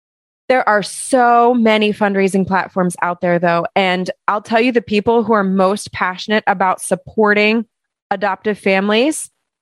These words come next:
are adoptive families. We are passionate about it because it is one of the most incredible experiences.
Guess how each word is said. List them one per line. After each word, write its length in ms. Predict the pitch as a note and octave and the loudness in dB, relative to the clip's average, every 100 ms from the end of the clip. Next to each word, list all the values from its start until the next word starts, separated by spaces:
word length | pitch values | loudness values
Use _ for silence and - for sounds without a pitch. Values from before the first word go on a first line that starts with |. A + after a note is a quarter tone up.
| _ _ G3+ | _ _ -6
are 140 | G3+ | -4
adoptive 500 | G3 G3 F#3 - F3 | -2 -2 -2 -2 -4
families. 680 | - F3+ E3+ D#3 F3 - - _ _ _ _ _ _ _ _ _ _ | -2 -2 -2 -6 -6 -10 -16 _ _ _ _ _ _ _ _ _ _
We 200 | G3+ A#3 | 0 2
are 120 | B3 | 2
passionate 560 | B3 A3 G#3 G3 G#3 G3 | 0 -2 -2 -2 0 0
about 260 | F3+ E3 D#3+ | 0 0 -2
it 160 | - | -4
because 420 | G#3 G3+ G#3+ G3+ - - | -4 0 0 0 -2 0
it 200 | B3+ C4 | 2 4
is 220 | A3+ G3+ | 2 0
one 240 | G3+ G#3 | 0 0
of 120 | A#3+ | 2
the 60 | A#3 | 2
most 240 | G#3 G3 | 2 0
incredible 440 | F#3 G3 G3 F#3+ G3 | -2 -2 -2 0 0
experiences. 880 | - - F#3 F3+ F3+ F3 E3 F3 | -2 -2 0 2 0 0 -2 -2